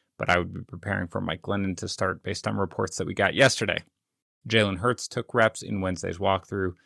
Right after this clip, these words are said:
Justin Fields returned to practice, but Coach Matt Nagy said that Andy Dalton got the starter reps in practice. Darrell Henderson did not practice, nor did Darren Waller, who remains week to week. There is optimism that Henderson is gonna suit up this week, but it doesn't sound like Waller is gonna be able to.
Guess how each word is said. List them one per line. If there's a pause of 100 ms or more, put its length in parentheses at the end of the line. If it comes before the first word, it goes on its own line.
(200)
Justin
Fields
returned
to
practice,
but
Coach
Matt
Nagy
said
that
Andy
Dalton (360)
got
the
starter
reps (120)
in
practice. (420)
Darrell
Henderson
did
not
practice, (320)
nor
did
Darren
Waller,
who
remains
week
to
week.
There
is
optimism
that
Henderson
is
gonna
suit
up
this
week, (400)
but
it
doesn't
sound
like
Waller
is
gonna
be
able
to.